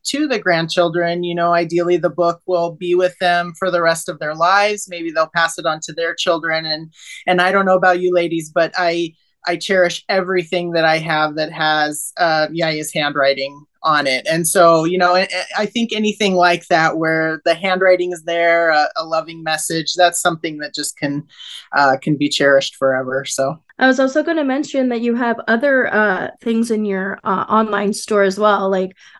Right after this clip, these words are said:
Speaker 2: I saw your Kaliorexy, um, Kutalia. Like, they, those are so cute. And I'm like, "Ah, like, these are so perfect," and little aprons. And I was like, "Oh,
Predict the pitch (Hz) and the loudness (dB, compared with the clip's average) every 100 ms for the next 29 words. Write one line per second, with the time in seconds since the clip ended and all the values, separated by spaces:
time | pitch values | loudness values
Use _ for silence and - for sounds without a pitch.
0 | - 220 240 233 214 226 226 208 214 202 | -2 2 6 6 6 2 2 2 4 4
1 | 202 208 202 - 214 196 202 190 180 170 | 4 0 -4 -4 0 2 0 -4 -6 -6
2 | 175 196 - 247 - 208 208 233 233 233 | -8 -10 -4 0 4 4 6 6 6 6
3 | 233 214 214 214 254 254 240 262 269 294 | 6 4 2 2 2 2 4 4 6 2
4 | 285 - 277 240 262 269 233 254 254 240 | -2 2 2 2 -4 -2 -2 0 0 -2
5 | - - - 277 320 320 214 240 233 262 | -8 -20 -4 0 4 4 4 0 -2 -6
6 | 294 294 330 247 - 320 - 214 202 233 | -4 -2 -2 -2 0 0 4 0 2 0
7 | 240 247 233 214 254 - 277 269 277 277 | 2 0 2 0 0 0 0 2 -2 -4
8 | 262 262 262 262 - - 466 | -6 -4 -4 -6 -10 -2 -4